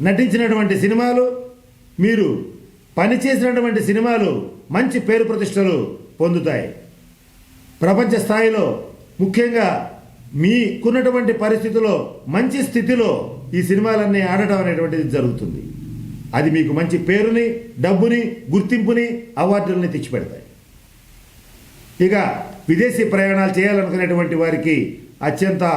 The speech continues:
అనుకూలమైన సంవత్సరం అని చెప్పవచ్చు. అది ముఖ్యంగా జూలై పదమూడు తర్వాత విదేశీ ప్రయాణాలు తప్పనిసరిగా అనుకూలిస్తాయి.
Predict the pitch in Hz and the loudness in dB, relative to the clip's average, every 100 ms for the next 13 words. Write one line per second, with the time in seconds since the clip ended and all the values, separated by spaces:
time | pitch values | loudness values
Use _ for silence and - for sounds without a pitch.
0 | 120 - - - 151 160 180 175 160 139 | -2 -6 -14 -4 -2 2 2 2 0 -2
1 | 165 180 190 196 190 202 208 208 208 233 | -2 0 2 2 2 0 0 0 2 0
2 | 226 - - - _ _ - 160 214 202 | 0 -8 -18 -20 _ _ -2 0 2 2
3 | 190 220 214 208 170 - - - - - | 2 0 2 0 0 -4 -10 -18 -20 -20
4 | _ - - _ - 120 208 240 202 202 | _ -20 -20 _ -4 2 2 2 2 2
5 | 226 220 214 202 196 190 175 120 - 165 | 2 2 0 2 0 0 0 -2 -2 0
6 | 220 220 208 190 185 175 170 160 135 101 | 2 2 0 0 0 0 0 2 0 -2
7 | - 165 165 180 165 160 156 147 135 135 | -8 -6 -2 0 0 0 0 0 -2 -2
8 | 110 - 76 | -2 -4 -10